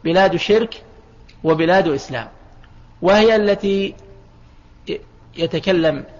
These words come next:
عنها الفقهاء بقولهم دار الحرب، نعم، دار الكفر ودار الإسلام.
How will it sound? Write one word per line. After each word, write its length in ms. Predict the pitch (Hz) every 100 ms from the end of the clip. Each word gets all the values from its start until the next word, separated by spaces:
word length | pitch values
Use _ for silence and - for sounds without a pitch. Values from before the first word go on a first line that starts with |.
| - - - - -
عنها 240 | 170 180 165
الفقهاء 880 | 151 180 175 165 190 214 220 - - - - - - -
بقولهم 500 | 156 151 185 170 160
دار 260 | 147 180 180
الحرب، 420 | 165 - 208 220 - - - - - - - - - - -
نعم، 240 | 160 143 123
دار 200 | 170 190
الكفر 400 | - 214 208 202
ودار 280 | 165 180 160
الإسلام. 380 | 117 - 117